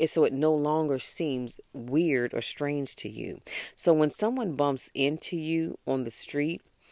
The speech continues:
you instinctively say, "Oops, I'm sorry." Now, sometimes, let me say this before I move on. Sometimes we say this, or I know I will,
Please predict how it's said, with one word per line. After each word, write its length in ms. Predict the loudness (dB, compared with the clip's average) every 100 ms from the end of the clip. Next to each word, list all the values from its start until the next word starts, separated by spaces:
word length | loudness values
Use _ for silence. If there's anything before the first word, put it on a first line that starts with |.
| -18 -18 -18 _ -6
you 240 | 4 8
instinctively 680 | 8 6 2 2 0 -2 -2
say, 360 | -2 0 0 0
"Oops, 260 | -2 -4 -8 -12
I'm 160 | -10
sorry." 680 | -10 -8 -6 -6 -8 -14 -20 _ _ _ _ _ _ _ _ _ _ _ _ _ _ _ _ _ _ _ -20 0
Now, 160 | 4 4
sometimes, 600 | 4 0 -2 -6 -4 0
let 100 | 0
me 60 |
say 220 | 0 0 0
this 220 | 0 -2
before 280 | -6 -4 -4
I 20 |
move 240 | -4 -6
on. 240 | -4 -6 -4
Sometimes 840 | -4 0 0 -2 -4 -4 -4 -4
we 140 | -6
say 320 | -6 -4 -4
this, 280 | -4 -8 -8
or 120 | -2 -2
I 60 |
know 160 | -2 -4
I 200 | -2 -2
will, 340 | 0 -2 -2